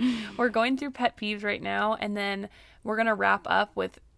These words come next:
Speaker 2: discussing Caroline and I's biggest
Speaker 1: Yeah,
Speaker 2: pet
Speaker 1: our
Speaker 2: peeves and
Speaker 1: number
Speaker 2: what we've
Speaker 1: ones.
Speaker 2: done to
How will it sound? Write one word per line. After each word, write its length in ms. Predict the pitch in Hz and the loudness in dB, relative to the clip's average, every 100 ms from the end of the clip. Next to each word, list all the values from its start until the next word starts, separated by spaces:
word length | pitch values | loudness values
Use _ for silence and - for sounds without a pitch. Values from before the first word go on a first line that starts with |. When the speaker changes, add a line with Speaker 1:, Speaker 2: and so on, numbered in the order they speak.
| _ - _ | _ -20 _
Speaker 2:
discussing 600 | 202 208 - 185 202 190 | -6 -4 -2 -4 -4 -6
Caroline 500 | 185 - 170 170 170 | -8 -4 -2 0 -2
and 140 | 180 180 | -2 -2
I's 200 | 170 196 | -2 -4
biggest 300 | 190 170 165 | -4 2 4
Speaker 1:
Yeah, 160 | 131 | 4
Speaker 2:
pet 120 | 135 147 | 4 0
Speaker 1:
our 80 | |
Speaker 2:
peeves 260 | 180 180 165 | -2 -4 -6
and 140 | - 170 | -2 0
Speaker 1:
number 220 | 143 143 | 0 2
Speaker 2:
what 200 | 190 - | 2 2
we've 120 | 190 | 0
Speaker 1:
ones. 80 | 160 | 0
Speaker 2:
done 280 | 170 165 170 | -2 -4 -4
to 320 | 180 170 165 | 0 0 0